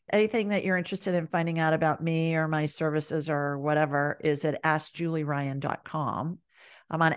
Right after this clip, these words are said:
Ask Julie Ryan on all the social media platforms. Anybody that wants a copy of my book, Angelic Attendants, What's,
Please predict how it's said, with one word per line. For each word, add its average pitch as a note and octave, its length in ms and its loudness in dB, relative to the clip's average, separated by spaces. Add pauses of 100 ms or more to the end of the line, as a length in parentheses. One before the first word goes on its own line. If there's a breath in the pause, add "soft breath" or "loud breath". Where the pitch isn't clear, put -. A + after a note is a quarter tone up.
Ask E3+ 340 4
Julie F#3 300 4
Ryan D#3 260 2
on D3+ 140 0
all D3 100 2
the D3+ 100 0
social D3+ 380 -2
media D3 380 0
platforms. C#3 640 -2 (280 soft breath)
Anybody A#3 360 8
that G3+ 240 4
wants G3+ 340 2
a G#3+ 80 -2
copy G#3 380 2
of F#3+ 120 2
my F3 200 2
book, F#3+ 400 4
Angelic F3 520 0
Attendants, F3 640 -2
What's, D#3+ 280 -4